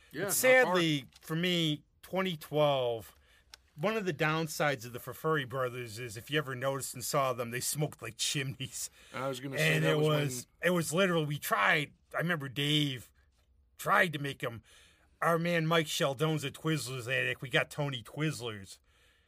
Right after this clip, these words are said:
Speaker 2: And this is serious, though. He would eat his licorice, but then he would smoke, too. And remember, this was in the day you'd see him puffing away right in the shop.
Speaker 1: Yeah.
Speaker 2: Tell him to stop. He'd get the cough. Tell him to stop. It's like, "Just stop."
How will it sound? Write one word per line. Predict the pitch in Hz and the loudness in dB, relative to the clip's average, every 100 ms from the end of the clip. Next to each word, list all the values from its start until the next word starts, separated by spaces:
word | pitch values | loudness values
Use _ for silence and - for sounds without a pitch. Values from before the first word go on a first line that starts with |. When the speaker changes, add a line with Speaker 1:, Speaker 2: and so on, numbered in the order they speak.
| _ | _
Speaker 2:
And | 117 | -6
this | 156 139 | -2 -2
is | - | -2
serious, | 185 143 110 | 0 -2 -4
though. | 107 | -8
He | 95 165 | -4 -2
would | 147 | -2
eat | 156 113 | -4 -6
his | 95 | -6
licorice, | 156 - 127 - | -6 -4 -10 -6
but | 160 | -2
then | 202 | 0
he | |
would | 151 147 | 0 2
smoke, | - 156 170 156 - | 2 6 4 4 -4
too. | - 156 123 107 - - - - | -4 -2 -2 -6 -12 -20 -12 -2
And | 226 | 4
remember, | 294 190 | 4 4
this | 226 226 | 0 -4
was | 202 | -4
in | 185 | -2
the | 165 | 0
day | 160 | 0
you'd | 180 175 | 0 -2
see | - 165 | -2 -2
him | - | -2
puffing | - 147 - | -2 -2 -2
away | 135 131 135 | -6 -4 -2
right | 143 143 | -2 -4
in | |
the | 127 | -8
shop. | - 196 131 101 180 | -4 0 0 -2 -4
Speaker 1:
Yeah. | 156 - - - _ | -4 -6 -18 -20 _
Speaker 2:
Tell | - 302 | 0 0
him | 254 | 0
to | 160 | -2
stop. | - 180 156 147 | 0 2 2 2
He'd | 151 | 0
get | 208 - | -2 -2
the | - | -8
cough. | - 123 120 - - _ - | -2 0 0 -2 -12 _ -4
Tell | 165 | -4
him | 127 | -4
to | |
stop. | - 131 113 110 | -8 -6 -6 -6
It's | - | -10
like, | 110 - _ - | -12 -14 _ -14
"Just | 240 - | -10 -10
stop." | - - 101 117 | -10 -10 -6 -6